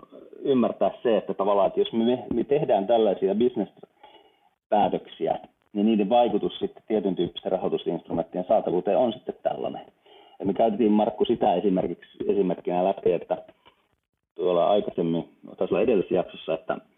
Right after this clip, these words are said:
että joskus voi olla niin, että, että tota, E U ei halu-, halua edes nähdä siis niin hyviä lukuja kuin mitä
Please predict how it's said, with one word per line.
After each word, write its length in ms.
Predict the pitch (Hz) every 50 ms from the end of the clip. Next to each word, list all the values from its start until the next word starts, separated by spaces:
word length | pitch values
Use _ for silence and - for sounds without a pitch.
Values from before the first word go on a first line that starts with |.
| _ _ _ _ _ _ _ - - _ _
että 220 | - 110 - - 104
joskus 320 | 104 - - - - -
voi 120 | 92 90
olla 100 | 95 101
niin, 240 | 98 107 113 110 98
että, 240 | 92 - - 87 82 - _ _ _ _ _ _ _ _ _ _ _ _ _ _ _ _ _ _ -
että 220 | 95 90 - - 90
tota, 420 | - 90 85 - 87 87 - - - _ _ -
E 200 | 120 120 113 107
U 180 | 95 98 98 92
ei 140 | 92 95 101
halu-, 360 | 101 113 107 107 104 - -
halua 480 | - - - 131 123 117 110 98 87 76
edes 240 | 76 82 82 80 - -
nähdä 320 | 90 87 - - - - -
siis 160 | - - -
niin 220 | - 95 90 92 98
hyviä 220 | 95 85 92 90
lukuja 380 | 95 101 - - - 62 60 -
kuin 160 | - - -
mitä 300 | - - - - -